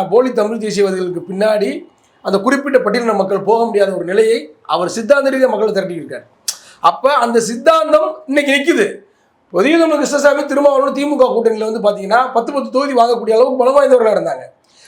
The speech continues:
சித்தாந்தத்தை கொண்டு போய் அந்த மக்களிடம் சேர்த்த திருமாவளவன் களத்தில் நிற்கிறாரு.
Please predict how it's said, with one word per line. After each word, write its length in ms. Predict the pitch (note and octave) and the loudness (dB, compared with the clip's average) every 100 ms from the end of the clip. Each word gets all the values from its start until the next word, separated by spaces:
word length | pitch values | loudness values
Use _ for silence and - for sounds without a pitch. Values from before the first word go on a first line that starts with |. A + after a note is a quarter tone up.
| - | -6
சித்தாந்தத்தை 760 | B3 C#4+ E4+ F4 F4+ E4+ E4+ | -2 4 4 4 2 2 2
கொண்டு 200 | D4+ D4+ | 2 0
போய் 120 | D4+ | 2
அந்த 220 | C#4+ A#3+ B3+ A#3+ A#3 | 2 4 2 2 2
மக்களிடம் 440 | A3 G#3+ C#4 C#4 A3+ | 0 2 2 2 2
சேர்த்த 440 | A3 G#3+ G3+ G3 F3 E3+ - - _ _ | 0 -2 0 0 2 0 -4 -18 _ _
திருமாவளவன் 540 | G3+ C4+ C#4+ A3+ C4 | 0 4 4 2 0
களத்தில் 300 | - B3 B3 | 0 0 0
நிற்கிறாரு. 360 | G#3+ E3 D3 | -2 -2 -4